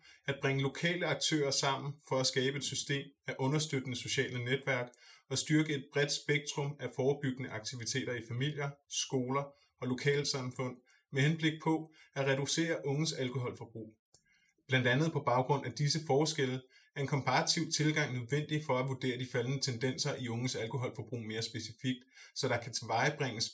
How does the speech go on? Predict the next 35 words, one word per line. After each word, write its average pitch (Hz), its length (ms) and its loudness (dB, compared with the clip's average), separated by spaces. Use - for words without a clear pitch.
vigtig 151 420 0
viden 143 380 0
om 120 120 -2
nordiske 120 560 -2
forskelle. 107 600 -2
Derudover 156 680 4
vil 131 100 -2
en 127 80 0
sådan 135 320 4
sammenligning 131 800 2
give 120 160 -4
ny 143 280 2
viden 151 560 2
om 127 120 -4
drivkræfterne 135 720 0
bag 139 220 4
og 139 100 0
implikationerne 135 920 -2
af 120 100 -4
de 117 60 -8
generelt 120 600 -2
faldende 143 360 2
tendenser 120 540 -2
i 117 100 -6
unges 120 240 -2
alkoholforbrug, 131 760 -2
og 131 100 0
den 139 100 8
vil 139 80 2
udgøre 151 520 2
et 127 80 -8
fundament 127 560 0
for 139 180 -4
fremtidige 135 540 -2
forskningsprojekter 143 1000 0